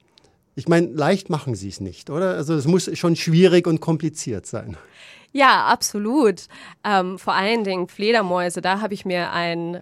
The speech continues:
Speaker 2: ähm, sehr herausforderndes Subjekt zum Fotografieren auch,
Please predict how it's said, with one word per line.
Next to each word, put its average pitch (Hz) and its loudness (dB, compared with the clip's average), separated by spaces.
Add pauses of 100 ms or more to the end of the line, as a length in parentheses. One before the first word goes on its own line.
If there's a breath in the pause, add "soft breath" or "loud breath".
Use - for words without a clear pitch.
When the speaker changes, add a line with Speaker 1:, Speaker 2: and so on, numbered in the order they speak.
Speaker 2:
ähm, 165 -4 (280)
sehr 254 -2
herausforderndes 190 -2
Subjekt 175 -6
zum 190 -6
Fotografieren 196 -2 (500 loud breath)
auch, 175 2